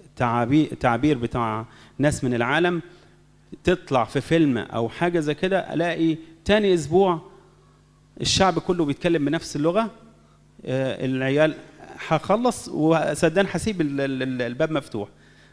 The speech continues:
آه، أنا هعمل حسابي كده إن أنا ما أطولش في الكلمة، عشان أنا مش، مش عايز نتكلم قد ما إحنا، آه، نطلع كل اللي جوانا. آه، عايز أقول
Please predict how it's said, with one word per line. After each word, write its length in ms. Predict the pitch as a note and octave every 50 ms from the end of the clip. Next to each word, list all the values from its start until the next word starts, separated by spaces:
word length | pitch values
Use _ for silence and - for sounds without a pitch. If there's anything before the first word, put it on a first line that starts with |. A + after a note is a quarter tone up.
| _ - -
آه، 280 | B2 B2+ B2+ - -
أنا 100 | C#3 C#3 -
هعمل 240 | - E3+ E3 D#3+ D#3
حسابي 340 | - C#3+ - E3+ D#3+ D3+ D3
كده 220 | - E3+ D#3+ D#3
إن 100 | D3 C#3+
أنا 120 | C#3+ D3 D3
ما 140 | C#3+ C3+
أطولش 420 | B2+ - C3+ C3 C3+ C#3+ C#3 - C#3
في 100 | - -
الكلمة، 420 | C3 - - E3+ F3+ F#3 F3+ E3+ F3 - - - - -
عشان 220 | B2 A#2+ - D3+ D#3
أنا 140 | E3 E3
مش، 340 | D#3 D3 C#3 - - - -
مش 220 | C#3 C3 C3 - D3
عايز 220 | D#3 D#3+ D3+ D3
نتكلم 420 | C#3 - - F3 E3 E3+ E3 D3+
قد 200 | - D#3 D3 C#3
ما 80 | C3+ D3
إحنا، 260 | C#3+ - D#3 C#3+ C#3 C3+ - - - - - - -
آه، 260 | A#2+ A#2+ B2 B2 -
نطلع 420 | - B2+ A#2+ - D#3+ D#3+ D#3 C#3+ C3
كل 200 | - - D3+ D3
اللي 120 | C3+ A#2+
جوانا. 340 | A2 A#2 G#2+ G2+ F#2+ F#2+ G#2+ - _ _ _ _ _ - - - _ - -
آه، 260 | B2+ B2+ C3 C3 B2+
عايز 440 | B2+ B2 C3 C3 C#3 E3 F#3 E3+ E3+
أقول 360 | E3+ F3 G3 A3+ A#3 G3+